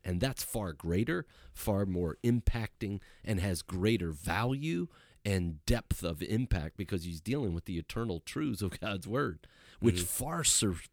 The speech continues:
Speaker 1: surpass a temporary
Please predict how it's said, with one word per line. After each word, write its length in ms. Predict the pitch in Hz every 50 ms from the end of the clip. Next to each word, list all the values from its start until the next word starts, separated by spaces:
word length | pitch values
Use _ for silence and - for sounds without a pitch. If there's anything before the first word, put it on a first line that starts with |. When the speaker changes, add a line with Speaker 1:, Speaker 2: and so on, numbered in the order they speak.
| -
Speaker 1:
surpass 920 | - - 107 90 - - - - - 185 - 82 73 - - - - - - - - _ _ _ - -
a 100 | - 120
temporary 800 | - - - - 147 147 - 135 120 120 113 110 107 104 98 95